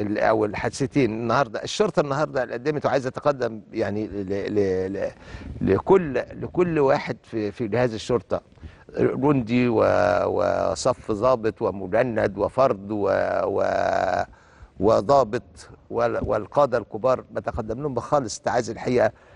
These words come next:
لأن النهاردة الحادثتين النهاردة، الدم في ال-، في المنيا النهاردة، آه، اتنين من ال-، اتنين، ش-، حمد أبو زيد، آه، و-، و-، ومحمد أبو زيد رقيب ش-، يعني ش-، شرطة عنده،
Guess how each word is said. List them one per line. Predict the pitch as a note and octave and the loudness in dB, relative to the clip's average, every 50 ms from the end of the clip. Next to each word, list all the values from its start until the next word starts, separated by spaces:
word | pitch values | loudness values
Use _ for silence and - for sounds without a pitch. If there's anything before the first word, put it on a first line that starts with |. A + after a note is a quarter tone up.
| - _ - | -8 _ 0
لأن | A2+ A#2 C3 | 0 2 2
النهاردة | C3+ C3 B2 C3 D#3+ F3 D3+ C#3+ C#3+ | 2 2 4 4 2 2 2 2 0
الحادثتين | C#3 - A2+ A2+ G#2+ - - C#3 - - - A#2+ - E3 D3+ A#2 | 0 0 -4 -8 -8 -10 -10 -10 -10 -8 -6 -2 2 2 2 2
النهاردة، | A#2 A2 A2 A2+ A#2+ G#2+ G2 G2 G#2 - | 2 0 2 2 2 2 0 -2 -4 -4
الدم | - A2+ A2+ D3 D#3+ E3+ E3 C#3+ C3 B2+ B2+ A2 | -4 -2 0 0 0 0 -2 -6 -8 -8 -6 -8
في | A2+ - C3 | -6 -4 -4
ال-، | A2 A2 G#2 | -4 -4 -2
في | - C3 | -2 -2
المنيا | A2 A2 D3 E3+ E3+ D#3+ C#3 B2 | 2 2 4 4 4 4 4 2
النهاردة، | A#2+ A2+ G#2 A#2 C#3 C#3+ C3 G#2+ A#2 A2+ - - - - - - _ _ - | 2 0 0 2 2 0 2 2 0 0 0 -2 -10 -20 -20 -20 _ _ -2
آه، | - G#2+ G#2+ G2+ G2+ G#2 G#2 G#2 A2 G#2+ G#2+ A#2 | 0 2 2 2 2 2 2 2 2 2 0 0
اتنين | A2 - C#3 D3 D#3+ D#3+ C#3+ C3 | -2 0 2 4 4 4 4 2
من | B2+ A#2+ | 0 0
ال-، | A#2 A2 A2 A2 G#2+ G2 F#2 E2+ G2 A2 A#2 A#2 | -2 -2 -4 -4 -6 -6 -6 -6 -6 -4 -4 -4
اتنين، | G#2+ G#2 - C3 A#2+ A2 A2 A2+ F#2 G2+ G2+ F#2 G#2 | -4 -4 -2 -2 -2 0 0 -2 -2 -4 -4 -4 -4
ش-، | G#2 - - - - - - - | -4 -4 -6 -6 -8 -10 -8 -6
حمد | - - - - D3 D3 C#3 C3 | -4 0 2 2 4 4 4 4
أبو | C3 A2 A2+ | 4 2 0
زيد، | G#2+ G2 C3 C3 A#2+ A2 A2 - _ _ - - _ _ _ _ - _ _ _ - | 0 0 0 0 0 -2 -8 -20 _ _ -20 -20 _ _ _ _ -20 _ _ _ 0
آه، | G#2 G#2 | 2 2
و-، | G#2+ A2 A#2+ A#2+ A#2 A2 A2 | 2 4 4 6 6 6 6
و-، | A#2 A#2+ A#2 A2+ A2 G#2+ G#2 G#2 G#2 G2+ G2+ G2+ G2+ G2+ G2+ G2 G2 F#2+ F#2+ F#2+ F#2 - _ _ _ _ _ _ _ _ _ _ _ _ _ _ _ _ _ _ _ _ _ _ _ _ - | 4 4 6 6 6 6 6 4 4 2 2 0 0 0 0 0 -2 -2 -2 -2 -4 -6 _ _ _ _ _ _ _ _ _ _ _ _ _ _ _ _ _ _ _ _ _ _ _ _ -2
ومحمد | A#2 G2+ - - C3+ C3+ B2 A#2 A2 | 0 0 2 2 2 2 2 2 2
أبو | A2 A2+ A2 | 0 0 0
زيد | G2+ B2 B2+ G2 | -2 -2 -4 -4
رقيب | G#2+ G2+ - C3+ G#2 | -4 -4 -4 -4 -4
ش-، | - - - | -6 -8 -4
يعني | - B2+ G#2+ G#2 A2 A2+ | -2 -2 0 0 -2 -4
ش-، | G#2+ - - C3 | -6 -8 -10 -6
شرطة | - - C3+ A#2+ - - A2 | 0 0 0 2 2 0 0
عنده، | G2 A2 A#2 G#2+ G2 G#2 | 0 0 -2 -2 -6 -10